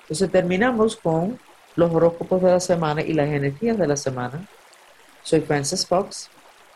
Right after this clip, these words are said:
Ah, seguimos nosotros con nuestros experimentos. Tenemos esta semana para el corazón, donde está tupido en la parte de atrás por hechizos galácticos.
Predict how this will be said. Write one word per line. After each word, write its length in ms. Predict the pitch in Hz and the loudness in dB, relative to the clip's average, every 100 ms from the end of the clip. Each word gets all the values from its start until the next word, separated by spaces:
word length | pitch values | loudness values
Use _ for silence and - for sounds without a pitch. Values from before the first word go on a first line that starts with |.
| - | -4
Ah, 360 | 160 156 147 143 | -2 2 2 0
seguimos 540 | 143 175 160 180 202 185 | 0 -2 0 0 0 0
nosotros 460 | 165 190 196 202 202 | -2 -2 -2 -2 -2
con 160 | 160 | -4
nuestros 380 | 151 156 - 156 | -2 -2 -2 -2
experimentos. 1160 | 151 143 160 151 147 170 165 160 180 269 - - - | -2 0 0 0 0 -2 -4 -4 -4 -4 -10 -20 -6
Tenemos 380 | - 160 156 160 | -2 -2 -2 -4
esta 180 | 160 170 | -4 -4
semana 480 | - 160 156 165 165 | -2 -2 0 0 -2
para 280 | - 151 143 | -2 0 0
el 120 | 139 | 0
corazón, 680 | 139 139 139 185 214 311 - | 0 0 0 0 -2 -6 -2
donde 240 | 151 139 | -2 0
está 180 | 139 143 | -2 -2
tupido 420 | 143 156 180 180 | -2 -4 0 0
en 60 | 165 | 0
la 100 | 143 | 0
parte 280 | 143 143 151 | -2 -2 -4
de 60 | |
atrás 200 | 151 175 175 | 0 -2 -2
por 200 | 165 165 - | -2 -2 -2
hechizos 540 | 156 - 214 220 202 | -4 -2 -2 0 0
galácticos. 800 | 139 123 117 - 143 202 294 - | 0 -2 -2 -4 -2 0 -2 -6